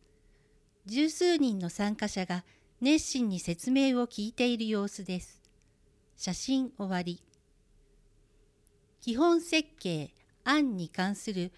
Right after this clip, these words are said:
パブリックコメントを実施します。町では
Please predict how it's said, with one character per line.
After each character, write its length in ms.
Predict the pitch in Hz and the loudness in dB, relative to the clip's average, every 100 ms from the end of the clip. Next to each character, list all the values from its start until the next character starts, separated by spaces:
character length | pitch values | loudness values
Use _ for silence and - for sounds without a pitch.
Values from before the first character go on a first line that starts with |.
| _ | _
パ 120 | - 196 | -6 -2
ブ 120 | 285 | 0
リ 120 | 302 | 0
ッ 100 | 302 | -4
ク 80 | 294 | -4
コ 140 | 320 | 2
メ 160 | 294 226 | 4 4
ン 80 | 185 | -2
ト 240 | 165 151 | -6 -4
を 100 | 139 | -6
実 280 | 147 156 - | -6 -8 -6
施 80 | 190 | -6
し 180 | - | -4
ま 160 | 180 175 | -2 -2
す。 160 | - _ _ _ _ _ - _ _ _ _ _ _ _ _ _ _ - | -6 _ _ _ _ _ -20 _ _ _ _ _ _ _ _ _ _ -6
町 300 | 208 220 311 | -6 -2 0
で 160 | 247 202 | 2 2
は 240 | 185 | 0